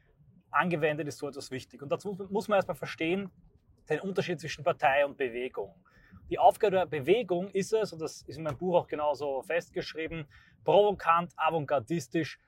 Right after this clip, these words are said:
den Rahmen des Sagbaren immer wieder auszuweiten. Die Bewegung muss nicht von allem geliebt werden, sie muss von einem kleinen Teil heiß geliebt werden,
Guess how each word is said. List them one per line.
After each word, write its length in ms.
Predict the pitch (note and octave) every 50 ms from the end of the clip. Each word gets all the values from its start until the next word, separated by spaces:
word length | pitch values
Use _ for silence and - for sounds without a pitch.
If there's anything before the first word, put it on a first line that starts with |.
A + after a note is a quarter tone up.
| _ _ _ -
den 120 | D#3 D3
Rahmen 400 | C3 C3 C#3 C3 D3 E3 D#3+ D3
des 160 | D3+ - -
Sagbaren 640 | - C3+ - C#3 - _ - C3 B2 B2 B2 C#3+ D3+
immer 260 | F#3 D3 D3 D3 B2
wieder 220 | B2+ B2+ - - A#2
auszuweiten. 680 | A#2 C3 C3 - - - C3 C3 A2+ A#2 - - C3
Die 80 | C3+ F3+
Bewegung 440 | D#3+ F3+ G3 B3+ C4+ C#4 C#4 B3 G#3
muss 200 | C4 C#4+ - -
nicht 200 | C4+ C4 - -
von 120 | B3 A#3
allem 360 | F3+ E3+ F#3 G3+ G#3+ G#3 F#3
geliebt 340 | F#3 G3 G3 A#3+ - - -
werden, 240 | D#3 E3+ D3+ C#3+ B2+
sie 80 | C#3
muss 160 | E3+ F#3+ F3+ -
von 120 | G3 F#3
einem 200 | F3+ F3+ F3 -
kleinen 460 | - F3 E3 D#3+ F#3+ G3+ G3 F3 D3
Teil 260 | - D#3+ D3 C#3+ C3+
heiß 380 | - - F#3 A3+ B3 - - -
geliebt 340 | - D#3 C#3+ D#3 C3 - -
werden, 400 | C#3 C#3+ D3 D3 F3+ G#3 F#3